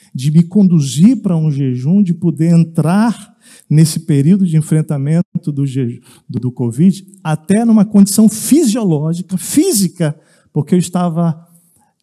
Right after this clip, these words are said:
com sobrepeso de exatamente o, os quilos que eu perdi. Então hoje eu tô no peso que é adequado pra minha altura, pra minha composição. Isso é graça de Deus.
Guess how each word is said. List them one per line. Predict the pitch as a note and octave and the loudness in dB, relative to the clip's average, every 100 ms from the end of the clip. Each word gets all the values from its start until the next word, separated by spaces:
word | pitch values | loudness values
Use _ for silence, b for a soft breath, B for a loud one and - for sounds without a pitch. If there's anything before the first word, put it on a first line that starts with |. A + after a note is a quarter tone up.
| _ - | _ -4
com | D3 | -2
sobrepeso | - F3+ F3 F#3 F3 D#3+ E3 D3+ | 0 0 0 -2 0 0 0 -2
de | D3 | -2
exatamente | C#3+ A#2 D3+ G#3+ - D3+ C#3 E3+ E3 | -4 -2 -4 -4 -6 -4 -2 -2 -2
o, | F3 - D#3 | -10 -10 -10
os | C3+ | -10
quilos | - C3+ C3 - | -8 -6 -6 -8
que | |
eu | C3 | -10
perdi. | C3 B2 C3 C3+ B2+ _ _ _ _ _ _ _ _ _ - | -8 -8 -10 -14 -18 _ _ _ _ _ _ _ _ _ -8
Então | C#3+ C#3+ | -4 0
hoje | E3+ A3 D#3 | 2 2 0
eu | |
tô | D3+ D3+ | -2 -2
no | D3 C#3 | -2 -4
peso | - - D3+ F#3+ G3 A3 | -6 0 4 4 2 -2
que | - E3 | -4 -2
é | |
adequado | D3+ E3 F3 - E3+ F#3+ F#3+ | 0 0 -4 -2 -2 0 -2
pra | F#3+ | -2
minha | E3 D#3+ | -2 -2
altura, | C3+ - - F3 G#3+ A3 | -4 -6 -4 0 2 0
pra | D#3+ C#3 | 0 -4
minha | C3 C3 C3+ | -6 -6 -8
composição. | C#3+ C3 D3+ C#3 - - F3 G3 | -8 -6 -6 -4 -6 -6 -4 -2
Isso | F#3+ C#4 | -2 -4
é | |
graça | F#3+ G#3 B3+ - | -4 -4 -6 -8
de | D#3 | -10
Deus. | C3+ - E3+ - - - | -10 -12 -14 -16 -18 -20